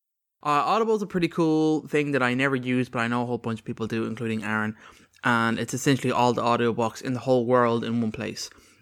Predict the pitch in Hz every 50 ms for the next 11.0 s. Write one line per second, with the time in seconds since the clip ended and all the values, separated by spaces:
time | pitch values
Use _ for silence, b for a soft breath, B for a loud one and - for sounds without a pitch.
0 | b b - 123 117 113 110 - - - 131 139 147 147 143 131 127 120 117 113
1 | - - 170 175 180 180 180 175 - - - - 127 120 120 123 - 127 110 95
2 | - - 135 147 143 135 131 139 131 - - _ _ _ _ _ - - 135 123
3 | 120 117 - - - - 127 139 - - - 127 123 120 - - - - 107 110
4 | - - 120 113 - 123 - 123 127 131 131 127 127 - - 120 - 123 120 120
5 | 120 123 143 170 147 147 139 127 123 - - - - 131 131 123 127 - B B
6 | B B B B B B B 175 196 180 160 147 147 143 143 135 123 139 123 -
7 | - 135 127 127 120 - - 139 131 123 123 117 - 123 117 117 117 117 113 117
8 | 113 - B B B B B B B - - 180 170 165 170 151 131 139 147 139
9 | 131 135 _ _ _ - 220 226 233 214 220 247 269 294 277 - - 156 143 127
10 | 123 - - - 143 135 127 123 120 123 120 117 117 110 123 117 113 110 110